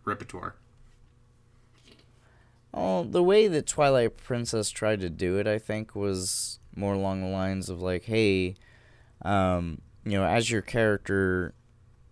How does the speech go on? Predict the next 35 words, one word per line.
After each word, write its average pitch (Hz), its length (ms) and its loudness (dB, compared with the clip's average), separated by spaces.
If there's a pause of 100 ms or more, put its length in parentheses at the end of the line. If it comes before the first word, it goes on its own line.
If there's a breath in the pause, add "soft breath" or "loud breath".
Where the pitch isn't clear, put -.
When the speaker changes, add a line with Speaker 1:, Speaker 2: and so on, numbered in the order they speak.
(260)
Speaker 2:
goes 110 360 2
through 107 300 0
adventuring 98 760 -2
in, 95 280 -6
in 95 180 -6
this 87 240 -6
world, 90 580 0 (140)
you 85 100 -10
know, 87 120 -4
the 90 80 -6
more 98 220 0
scrolls 98 400 0
he's 92 80 -6
gonna 90 180 -6
come 95 180 -4
across, 87 460 0
the - 100 -8
more, 90 440 -2 (440 loud breath)
you - 80 -8
know, 80 80 -2
wolf 98 220 2
statues 95 540 4
he's 90 180 -4
gonna 92 100 -4
go 92 200 0
to, 92 500 -2
howl 90 440 -2
at, 90 200 -2
and 82 180 -8
learn 92 260 -4
from 95 180 -6
an 87 100 -4
ancestral 85 580 -2
spirit. 120 540 2 (760 soft breath)
But 104 420 6